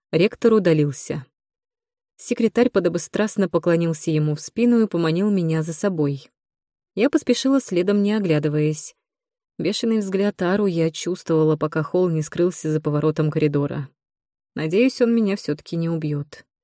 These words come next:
Шейервальд всегда казался мне унылым местечком. И я мечтала оказаться в богатой и престижной академии. И Хон слыл именно таким.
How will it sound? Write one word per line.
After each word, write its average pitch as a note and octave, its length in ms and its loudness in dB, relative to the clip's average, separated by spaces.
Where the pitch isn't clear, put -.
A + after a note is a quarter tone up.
Шейервальд G#3+ 600 0
всегда F#3+ 340 -4
казался G3+ 420 -4
мне F#3+ 400 0
унылым G3 460 2
местечком. D3 760 -4
И A3+ 120 0
я C#4 200 6
мечтала C4+ 440 4
оказаться A3 520 0
в E3+ 60 -8
богатой F3+ 720 0
и G3 280 -4
престижной G3+ 720 -2
академии. F#3+ 760 -2
И E3 240 4
Хон B3+ 420 4
слыл A#3+ 540 2
именно G#3+ 340 2
таким. D3+ 520 -2